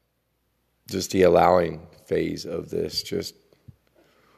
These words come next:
not looking for anything. I don't wanna do anything physical. <laughs> Maybe shoot some videos, but at the same time, it's so hard to,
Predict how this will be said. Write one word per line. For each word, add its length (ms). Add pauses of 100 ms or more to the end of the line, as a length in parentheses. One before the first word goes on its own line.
(240)
not 160
looking 340
for 140
anything. 800
I 80
don't 200
wanna 200
do 420
anything 460
physical. 720 (280)
<laughs> 1500
Maybe 520 (280)
shoot 360
some 220
videos, 560
but 360 (300)
at 100
the 60
same 260
time, 300
it's 80
so 280
hard 420
to, 460